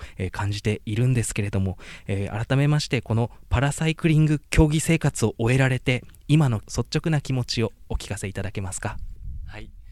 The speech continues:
Speaker 2: まあ、率直な話というのは、やっぱり朝起きると本当にこう、喪失感っていうんですか、なんか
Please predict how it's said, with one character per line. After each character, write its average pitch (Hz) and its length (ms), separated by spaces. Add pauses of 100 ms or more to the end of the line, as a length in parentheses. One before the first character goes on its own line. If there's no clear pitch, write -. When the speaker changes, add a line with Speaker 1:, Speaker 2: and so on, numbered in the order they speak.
(720)
Speaker 2:
ま 107 120
あ、 - 20
率 - 500
直 143 100
な 147 120
話 139 320
と 110 200
い 110 240
う 110 60
の 101 160
は、 95 340
や 127 100
っ - 20
ぱ - 160
り 120 200 (140)
朝 151 300
起 - 80
き - 60
る 120 40
と 104 140
本 120 180
当 123 100
に 113 60
こ 104 500
う、 - 480
喪 147 300
失 - 220
感 101 220
っ - 0
て - 160
い - 20
う - 20
ん 87 40
で - 60
す - 80
か、 92 200 (760)
な 123 120
ん - 20
か - 160